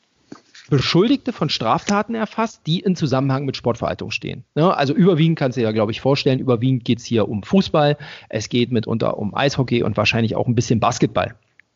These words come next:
Es geht um Verdächtige, die da drin sind. Ähm, es geht aber auch um Leute, die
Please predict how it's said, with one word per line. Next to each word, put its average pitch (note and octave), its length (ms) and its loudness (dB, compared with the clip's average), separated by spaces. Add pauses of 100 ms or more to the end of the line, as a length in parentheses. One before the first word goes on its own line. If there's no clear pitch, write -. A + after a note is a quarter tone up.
(540)
Es A#2+ 100 -4
geht C3+ 160 0
um A#2+ 80 -2
Verdächtige, F#3+ 520 0
die G#3+ 100 2
da G3 120 2
drin F#3 220 4
sind. G3+ 260 0 (480)
Ähm, A#2+ 460 0
es A#2+ 320 -2
geht C3 420 0
aber A#2+ 360 0
auch B2 280 0
um B2 220 0
Leute, C#3+ 460 2
die C#3 480 2